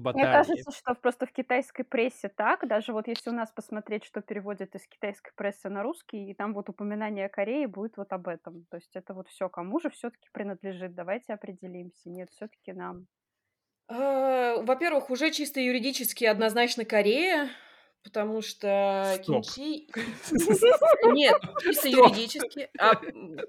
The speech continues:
Speaker 2: Можно
Speaker 3: поздно,
Speaker 2: вопрос?
Speaker 3: юнеско.
Speaker 2: <laughs> Ка-, стоп. Они присвоили себе капусту?
Speaker 3: Ю-, ну вот, именно кимджан. Смотрите, то есть, что такое кимчи?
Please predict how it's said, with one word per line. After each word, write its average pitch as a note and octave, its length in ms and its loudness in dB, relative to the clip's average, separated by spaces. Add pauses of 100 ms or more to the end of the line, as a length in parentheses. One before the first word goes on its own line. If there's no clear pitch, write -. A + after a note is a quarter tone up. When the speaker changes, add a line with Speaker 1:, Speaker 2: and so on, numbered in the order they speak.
(100)
Speaker 2:
Можно A#3+ 260 4
Speaker 3:
поздно, A#3+ 220 8
Speaker 2:
вопрос? G3 80 2
Speaker 3:
юнеско. A#3+ 680 0 (280)
Speaker 2:
<laughs> G#4+ 180 -4
Ка-, - 260 0 (260)
стоп. - 220 -4 (340)
Они D#3 440 2
присвоили D#3 640 0
себе D3+ 280 -4
капусту? C#3 600 -8 (800)
Speaker 3:
Ю-, G3 320 -6
ну G#3+ 160 -2
вот, F3+ 200 -2
именно C4 360 0
кимджан. G3 760 -2 (420)
Смотрите, G#3+ 500 -2
то F3 80 -6
есть, E3 140 -8 (160)
что - 220 -2
такое D4 240 0
кимчи? A3 480 -6